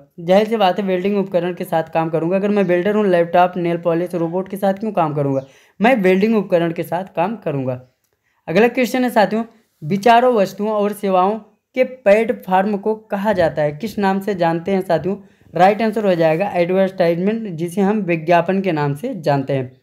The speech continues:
तो सारे ट्रेड का है, कॉमन है साथियों, इसीलिए मैं इसे बता रहा हूँ ताकि स-, सभी ट्रेड के लिए सामान्य हो जाए।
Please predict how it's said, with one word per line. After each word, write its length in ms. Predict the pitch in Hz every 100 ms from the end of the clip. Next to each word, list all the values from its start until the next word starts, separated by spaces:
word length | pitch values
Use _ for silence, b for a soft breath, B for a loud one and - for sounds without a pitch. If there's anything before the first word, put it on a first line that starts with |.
| _ _ _ _ -
तो 80 | 262
सारे 300 | - 196 220
ट्रेड 420 | - 226 226 226
का 120 | 240
है, 160 | 226 247 - -
कॉमन 320 | 175 185 226
है 60 | 233
साथियों, 340 | 214 180 220
इसीलिए 480 | 208 220 208 208 214 B B
मैं 140 | 190 220
इसे 280 | 196 190
बता 260 | 233 202 170
रहा 120 | 175
हूँ 80 | 214
ताकि 220 | 220 208
स-, 180 | 233 -
सभी 280 | 170 180 190
ट्रेड 280 | - 190 175
के 100 | 175
लिए 140 | 190
सामान्य 420 | 208 185 175 190 196
हो 140 | 170
जाए। 260 | 185 220